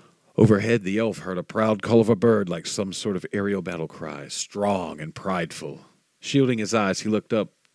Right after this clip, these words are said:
to see a large black bird flying above him before turning towards Birdsnatch Wood. The elf wondered if it was the same great black feathered beast as before.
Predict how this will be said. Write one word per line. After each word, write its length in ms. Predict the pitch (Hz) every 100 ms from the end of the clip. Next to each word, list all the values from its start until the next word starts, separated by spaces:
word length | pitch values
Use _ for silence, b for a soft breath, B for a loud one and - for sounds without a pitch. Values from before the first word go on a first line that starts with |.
| _ -
to 80 | 92
see 180 | -
a 80 | 98
large 380 | 92 104 101 -
black 280 | 98 90 -
bird 300 | 104 95 80
flying 320 | 98 85 87
above 300 | 87 104 101
him 180 | 90 78
before 300 | - 95 90
turning 400 | - 110 104 87
towards 260 | 82 78
Birdsnatch 640 | - 87 87 - 90 87 -
Wood. 360 | 87 87 76 73 _ B B B B B B B B B _
The 120 | 120
elf 180 | 123 107
wondered 340 | 127 131 101
if 140 | 95 117
it 100 | -
was 140 | 117
the 100 | -
same 420 | - - 113 110
great 380 | 98 101 113 -
black 600 | 71 101 104 92 - - -
feathered 560 | - - 98 92 82
beast 320 | 69 101 -
as 140 | 98 85
before. 580 | - - 110 95 69